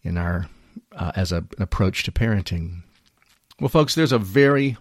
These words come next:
worthy concern here, and one that I want to take very seriously. Let me say,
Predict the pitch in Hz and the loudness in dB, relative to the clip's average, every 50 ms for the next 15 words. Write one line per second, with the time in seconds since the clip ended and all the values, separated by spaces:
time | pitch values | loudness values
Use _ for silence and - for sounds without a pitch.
0 | _ - 113 107 107 110 110 104 110 110 110 107 101 - _ - - 110 110 - | _ -8 -2 2 4 4 4 4 4 4 2 2 -2 -6 _ -8 -6 -4 -2 -2
1 | - - - 101 95 90 87 76 76 80 80 62 50 - - - - - - - | -2 0 0 2 2 2 2 2 0 -2 -2 -4 -6 -10 -14 -20 -20 -20 -20 -20
2 | - _ _ _ _ _ _ - - 110 104 110 127 131 131 120 123 117 113 113 | -20 _ _ _ _ _ _ -8 -4 -2 0 2 2 2 2 2 2 2 2 0
3 | - 120 104 - 90 80 78 101 98 98 92 90 90 90 87 78 - - - - | 0 -2 -2 -4 -6 -6 -2 0 2 2 2 2 2 0 -2 -4 -8 -10 -8 -6
4 | - 92 85 82 82 82 - - - - 85 90 117 135 156 147 - - 131 101 | -4 -4 -4 -4 -4 -4 -6 -6 -6 -4 -4 0 2 4 4 4 6 6 6 6
5 | 78 71 - | 6 2 -4